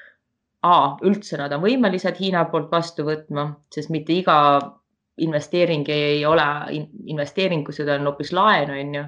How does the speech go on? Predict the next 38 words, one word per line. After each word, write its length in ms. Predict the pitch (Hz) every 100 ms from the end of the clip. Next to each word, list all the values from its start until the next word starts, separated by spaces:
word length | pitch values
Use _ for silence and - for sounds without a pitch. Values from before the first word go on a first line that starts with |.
| -
et 120 | 147
noh, 120 | 147
just 140 | 143 143
eristama 520 | 170 156 - 139 143 143
ka, 140 | 151 139
et, 220 | - -
äh, 140 | 139 143
mis 180 | 160 151
on 80 |
mis. 180 | 180 247 - - _ _ _ _ _ -
Ja 40 |
ma 100 | 165
arvan, 160 | 170 160
et 80 | 151
siin 120 | 180
ongi 200 | 190 208
palju 300 | 165 151 156
segadust, 640 | 151 170 156 151 151 - -
äh, 220 | 147 147 143
ka 60 | 160
sellega 300 | 170 156 147
seoses, 380 | 165 156 151 143
et, 200 | 143 -
äh, 140 | - 131
mis 160 | 180 190
on 100 | 156
üldse 200 | 170 - 156
Hiina 220 | 185 156
riigi 280 | 147 214 208
mõju, 300 | 180 190 185 170 160 - -
mis 160 | 175 170
on 120 | 160
tegelikult 600 | 165 160 147 - 143 139
eraettevõtlus, 1160 | 151 190 165 196 - 156 156 156 - 156 156 -
äh, 260 | 143 151 147 147
ja 80 | 147
nii 120 | 180
edasi. 420 | 240 185 - 160